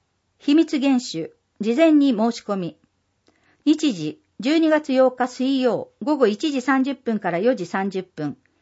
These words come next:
場所、市役所五階、第三委員会室。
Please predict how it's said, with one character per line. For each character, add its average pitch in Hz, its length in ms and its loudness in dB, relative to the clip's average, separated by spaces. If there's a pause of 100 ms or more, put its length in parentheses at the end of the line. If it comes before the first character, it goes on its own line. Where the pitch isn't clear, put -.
(340)
場 214 160 0
所、 233 360 0 (120)
市 - 200 -6
役 320 180 4
所 190 180 -2
五 165 140 -2
階、 190 340 0 (180)
第 277 220 4
三 254 360 -2
委 254 100 2
員 254 160 2
会 233 260 0
室。 - 440 -10